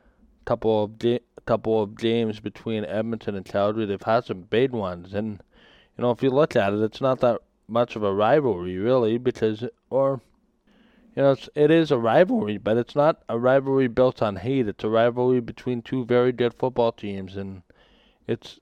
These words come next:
seemingly been those two for the top of the West Division the last couple of years. Uh, no disrespect to the other three teams involved. So they've really been, you know, of course, Edmonton has a great top. Calgary does not.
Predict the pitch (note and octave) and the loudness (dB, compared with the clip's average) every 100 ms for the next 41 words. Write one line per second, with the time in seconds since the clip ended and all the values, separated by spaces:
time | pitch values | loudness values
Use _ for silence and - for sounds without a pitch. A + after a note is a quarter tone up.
0 | _ - - D3 D3 C#3 C3 B2+ B2 A#2+ | _ -8 -2 -2 0 -2 0 0 0 0
1 | B2 - - B2+ A#2+ A#2+ A#2 - G#2 - | -2 -4 -6 -6 -4 -4 -2 0 2 2
2 | G2+ A2 G#2+ - G#2 A2 A#2 A#2 A2 G#2 | 2 2 0 -4 -2 0 0 -2 -2 0
3 | G#2 G#2 - A#2 A2 A2 A#2+ D3 D#3 C#3+ | -2 -4 -6 -6 -6 -2 2 2 2 -2
4 | _ _ _ _ _ - - F#2+ G2 A#2 | _ _ _ _ _ -10 -4 -2 -2 -2
5 | A#2 A#2 A#2 - A2 - A2 - A2+ G#2+ | -2 0 -2 -4 -8 -2 -2 -2 -4 -2
6 | G2+ G#2 - A#2 A2 A2+ G#2 F#2+ F2+ F#2 | 0 -2 -4 -6 -6 -6 -8 -8 -6 2
7 | A#2+ C3 F#2+ - - B2 A2+ A2+ - - | 4 4 0 -4 -2 2 2 0 -4 -20
8 | - _ - A2+ A#2+ A#2 B2+ C#3 C#3+ B2+ | -20 _ -10 0 2 4 4 4 4 4
9 | C3 B2+ A2 _ _ - A2+ A2 G#2+ A2 | 2 2 -6 _ _ -8 -2 2 2 2
10 | - A#2 G#2 A2 B2 A#2+ A2 A2 A2+ A#2 | -2 0 0 0 -2 -4 0 0 0 0
11 | B2 C3 - B2+ A#2+ - - _ _ _ | 0 0 0 0 0 -2 -12 _ _ _
12 | _ _ - A#2+ A#2 A#2 A#2+ G#2+ F#2 F#2 | _ _ -4 0 2 0 -2 -2 -4 -6
13 | A#2 B2+ C3+ | -2 0 0